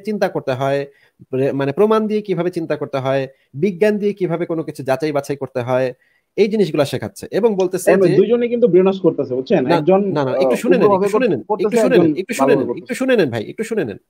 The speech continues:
Speaker 1: তাকে শেখাচ্ছে যে কিভাবে যুক্তি দিয়ে চিন্তা করা, করতে হয়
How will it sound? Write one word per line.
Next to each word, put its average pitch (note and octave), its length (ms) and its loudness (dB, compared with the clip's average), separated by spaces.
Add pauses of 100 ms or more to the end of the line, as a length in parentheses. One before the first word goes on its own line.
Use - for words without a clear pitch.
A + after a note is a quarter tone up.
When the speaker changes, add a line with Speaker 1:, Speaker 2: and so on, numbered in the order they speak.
(640)
Speaker 1:
তাকে E3 260 2
শেখাচ্ছে G#3 460 0
যে C#3+ 160 -4
কিভাবে E3+ 380 -2
যুক্তি F3+ 300 -6
দিয়ে F3+ 140 0
চিন্তা E3 240 -4
করা, D#3 320 0 (100)
করতে D#3+ 220 0
হয় D3 300 2